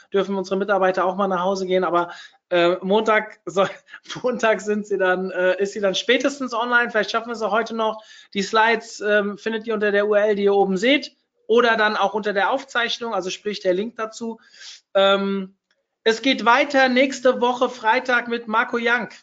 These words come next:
Also er hält seinen seo-Day-Vortrag nochmal bei uns. Wer den nicht mitbekommen hat, es geht um seo. <laughs> Nein, es geht um, warte, ich mach's nochmal auf kurz.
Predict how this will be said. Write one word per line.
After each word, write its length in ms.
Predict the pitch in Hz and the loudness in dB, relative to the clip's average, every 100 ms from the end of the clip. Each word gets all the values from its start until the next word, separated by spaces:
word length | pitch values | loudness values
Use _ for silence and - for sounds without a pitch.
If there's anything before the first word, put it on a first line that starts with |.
| _ _ _ - | _ _ _ -2
Also 720 | 196 220 220 226 226 214 - - | 0 2 0 2 2 -2 -8 -6
er 160 | 202 | -2
hält 260 | 202 240 262 | 0 0 0
seinen 240 | 233 226 | -4 -4
seo-Day-Vortrag 840 | 208 269 240 208 202 196 202 196 | 2 2 4 0 0 -2 0 0
nochmal 380 | 196 196 220 226 | 0 -4 0 0
bei 140 | 220 208 | 2 0
uns. 400 | 262 320 - _ _ _ _ _ | 0 -2 -8 _ _ _ _ _
Wer 120 | 202 220 | 0 2
den 160 | 240 | 2
nicht 200 | 240 247 | 0 -2
mitbekommen 580 | 277 269 247 - 240 220 | -4 -2 -6 -4 -4 0
hat, 320 | 226 226 - | 0 0 -4
es 240 | 202 196 - | -8 -8 -4
geht 240 | 220 220 | -6 -4
um 480 | 214 208 208 202 196 _ _ _ _ _ - | -6 -4 -2 -4 -6 _ _ _ _ _ -6
seo. 460 | 156 180 170 202 175 - 214 | 4 6 6 4 2 0 0
<laughs> 220 | - - | -2 -2
Nein, 240 | 185 202 | 2 2
es 260 | 185 - - | 0 -2 -2
geht 240 | 214 214 | 2 2
um, 220 | 214 214 190 | 2 0 2
warte, 220 | 196 226 | 2 2
ich 100 | 180 | -2
mach's 200 | 196 190 | -4 -4
nochmal 200 | 190 165 | -2 0
auf 180 | 220 - | 0 0
kurz. 240 | 233 233 | 0 0